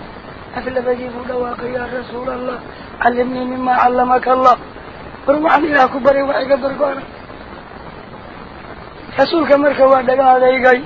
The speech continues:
Kan wax u digayoo le male. Rasuulka shir buu ku jiraa, khiyaaruu la joogaa. Ee aayar joog wax dhahayo male. Cabashadaana waa horreysay, rasuulka aad buu xoogaa, waa taasuray. Dhaguhu huwaday, waa dafiray. Siina warkii buu ku celceliyay, "Yaa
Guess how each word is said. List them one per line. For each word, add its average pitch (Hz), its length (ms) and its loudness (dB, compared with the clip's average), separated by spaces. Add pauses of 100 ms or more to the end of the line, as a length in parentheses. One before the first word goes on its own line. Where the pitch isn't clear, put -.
(460)
Kan 294 160 -2
wax 381 140 2
u 349 60 4
digayoo 277 500 4
le 262 100 2
male. 269 260 4 (460)
Rasuulka 285 340 0
shir 294 160 -2
buu 262 160 -2
ku 302 140 -4
jiraa, 262 300 4
khiyaaruu 269 360 2
la 269 140 6
joogaa. 262 420 2 (480)
Ee - 80 0 (160)
aayar 285 320 4
joog 269 200 2
wax 269 240 -2
dhahayo 269 440 0
male. 285 320 2 (920)
Cabashadaana 277 720 2
waa 269 180 2
horreysay, 247 340 -4
rasuulka 247 440 -4
aad 254 220 -4
buu 226 240 -8
xoogaa, 233 400 0 (400)
waa 247 140 2
taasuray. 240 500 2 (320)
Dhaguhu 302 460 4
huwaday, 254 360 2 (320)
waa 311 140 8
dafiray. 254 400 -2 (600)
Siina 262 200 -8
warkii 262 280 -6
buu 262 180 -12
ku 262 60 -10
celceliyay, 262 440 -6
"Yaa 262 120 -2